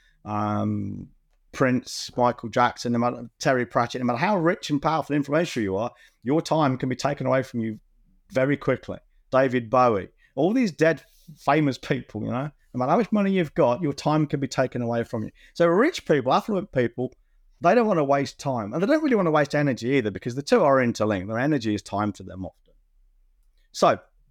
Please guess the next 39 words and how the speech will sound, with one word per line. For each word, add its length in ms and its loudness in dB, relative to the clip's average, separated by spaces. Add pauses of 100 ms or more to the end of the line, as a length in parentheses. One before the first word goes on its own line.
(100)
when 260 4
they 160 6
have 160 2
a 40 0
problem 440 0
to 120 -6
solve, 400 -4 (920)
no 60 0
matter 160 2
what 260 4
it 20 -4
is, 420 -4 (500)
they 100 2
are 120 4
not 300 2 (400)
looking 400 0
to 100 -8
conserve 540 0
the 60 -14
scarce 340 0
resource 320 0
of 100 -12
money 260 2
in 100 -2
solving 400 0
that 180 -10
problem. 320 -10 (220)
They're 100 2
looking 300 2
to 100 -6
s-, 160 -8
conserve 560 2
the 80 -12
scarce 320 2
resources 360 -2
of 120 -12
time 200 -2
and 120 0
energy. 260 -2